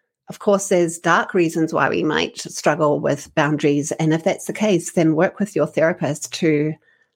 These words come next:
try to find therapy and counseling,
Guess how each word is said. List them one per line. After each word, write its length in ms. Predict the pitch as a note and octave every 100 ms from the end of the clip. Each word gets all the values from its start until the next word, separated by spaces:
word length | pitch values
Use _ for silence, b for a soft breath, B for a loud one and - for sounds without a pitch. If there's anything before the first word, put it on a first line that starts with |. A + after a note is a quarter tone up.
| _
try 180 | - F3
to 100 | -
find 320 | - C3+ D3
therapy 560 | D3 C#3+ D#3+ G3 C4 - b b b _
and 460 | F#3 F3 E3+ E3 -
counseling, 640 | - D3+ - F3 G#3 C4